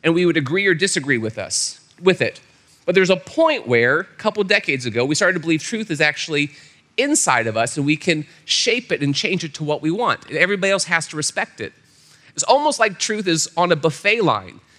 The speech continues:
and you have your plate, you just kind of pick what you want to believe, and everyone has to respect what's on your plate. That's kind of how we view truth nowadays. So it feels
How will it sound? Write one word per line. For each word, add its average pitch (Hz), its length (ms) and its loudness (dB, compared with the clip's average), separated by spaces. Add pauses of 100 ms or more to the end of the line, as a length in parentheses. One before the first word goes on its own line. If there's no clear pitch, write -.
(160)
and 139 80 -4
you 160 60 0
have 160 100 -2
your 156 100 -2
plate, 160 200 -2
you 170 60 -8
just 185 160 -2
kind 208 180 -4
of 185 120 -8
pick - 260 -6
what 147 160 -2
you 135 80 -6
want 123 100 -2
to 113 60 -6
believe, 117 500 -8 (400)
and 151 180 2
everyone 202 420 0
has 175 240 0
to 165 100 -8
respect 202 440 -2
what's 131 140 -6
on 123 140 -2
your 131 80 -8
plate. - 420 -8 (1040)
That's 156 260 2
kind 180 200 -2
of 170 60 -4
how 147 160 2
we 147 100 2
view 135 240 -2
truth 240 480 -10 (420)
nowadays. 110 800 -2 (1000)
So 214 180 4
it 180 80 0
feels 220 320 2